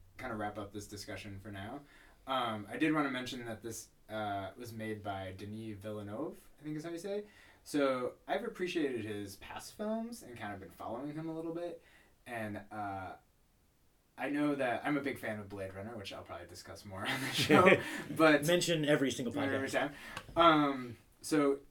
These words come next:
Speaker 1: I heard that he was tapped to direct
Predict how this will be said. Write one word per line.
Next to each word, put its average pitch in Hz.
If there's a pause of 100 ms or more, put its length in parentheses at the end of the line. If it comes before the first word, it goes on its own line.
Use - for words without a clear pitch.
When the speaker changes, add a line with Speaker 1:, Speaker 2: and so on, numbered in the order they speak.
Speaker 1:
I 143
heard 185
that 160
he 151
was 127
tapped -
to 120
direct 104